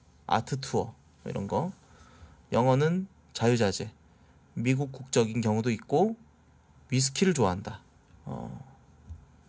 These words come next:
자, 중산층이네요. 은수저죠. 일점팔억, 연소득, 어, 일점팔억.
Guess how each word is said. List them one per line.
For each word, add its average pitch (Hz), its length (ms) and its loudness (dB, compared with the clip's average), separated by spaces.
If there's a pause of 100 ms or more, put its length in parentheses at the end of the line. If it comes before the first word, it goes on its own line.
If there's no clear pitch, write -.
(1400)
자, 101 120 0
중산층이네요. 156 1000 2 (600)
은수저죠. 135 680 0 (260)
일점팔억, 123 920 -2
연소득, 117 640 -2 (1000)
어, 104 220 -10 (1200)
일점팔억. 117 680 0